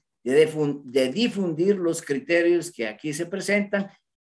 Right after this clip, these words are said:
eh, es absolutamente cierto que la academia y el Instituto de Altos Estudios Nacionales participa activamente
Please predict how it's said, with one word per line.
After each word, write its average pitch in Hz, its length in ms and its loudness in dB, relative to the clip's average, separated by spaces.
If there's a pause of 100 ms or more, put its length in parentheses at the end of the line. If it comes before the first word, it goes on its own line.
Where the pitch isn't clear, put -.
(160)
eh, 127 400 2
es 135 140 0
absolutamente 160 720 0
cierto 165 560 2
que 160 200 4
la 156 160 2
academia 147 760 2
y 127 200 0
el 113 80 -4
Instituto 127 540 -8
de 156 120 4
Altos 160 240 -2
Estudios 151 360 -8
Nacionales 143 540 -4
participa 135 600 -4
activamente 147 800 -4